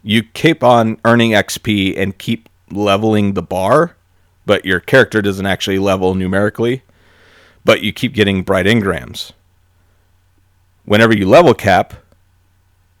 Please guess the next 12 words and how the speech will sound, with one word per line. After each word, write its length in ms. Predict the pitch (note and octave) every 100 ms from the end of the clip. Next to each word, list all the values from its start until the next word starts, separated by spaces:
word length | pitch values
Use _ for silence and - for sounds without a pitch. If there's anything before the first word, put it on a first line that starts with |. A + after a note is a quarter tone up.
| _
all 160 | A2 B2
of 60 |
a 80 | C3
sudden, 540 | - B2+ A2 G2+ G#2 G#2+ _ _ _ _
everything 580 | G#2+ A2 B2 A#2 B2 A2+
you 180 | A2 G#2
did 440 | G2+ G#2+ F2 F#2 - _
slowed 460 | - - A2 G#2 G2
down 440 | G#2 F#2+ F#2 G2
your 180 | F#2+ G2+
X 220 | F2 -
P. 260 | - D#2 -